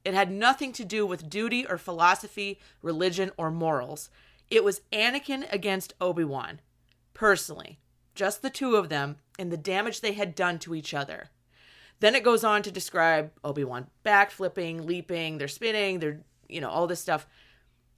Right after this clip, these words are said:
Then it says, and this is, this is the, this is the part. "He was countering strikes from this creature of rage that had been his best friend, suddenly comprehended an unexpectedly profound truth.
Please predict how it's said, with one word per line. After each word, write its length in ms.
Then 240
it 120
says, 300
and 100
this 160
is, 140
this 200
is 120
the, 320
this 160
is 100
the 80
part. 300
"He 140
was 140
countering 500
strikes 400
from 160
this 160
creature 400
of 140
rage 300
that 120
had 180
been 200
his 160
best 280
friend, 380
suddenly 480
comprehended 720
an 120
unexpectedly 840
profound 500
truth. 460